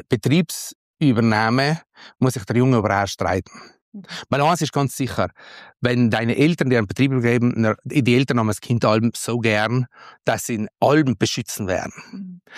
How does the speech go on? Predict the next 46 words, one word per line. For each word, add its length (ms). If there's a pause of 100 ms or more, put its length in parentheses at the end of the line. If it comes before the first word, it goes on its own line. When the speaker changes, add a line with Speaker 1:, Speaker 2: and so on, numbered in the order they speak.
(220)
Speaker 1:
Aber 180
der 120
Betrieb 380
ist 200
auch 200
immer 240
ein 160
Baby. 460
Und 180
wenn 100
sie 180
sehen, 360
dass 120
der 80
Betrieb 300
vielleicht 320
nicht 160
mehr 160
gut 240
weiterläuft, 640
weil 180
du 80
eine 160
Fähigkeit 680
nicht 180
hast, 220 (400)
weil 320
du 120
etwas 280
anders 380
machen 200
willst, 160 (240)
dann 100
muss 180
man 100
auch 300
die 240
übergebende 480
Generation 500
verstehen, 600 (360)
wenn 120
sie 120
nicht 180
so 100
leicht 300
loslässt. 600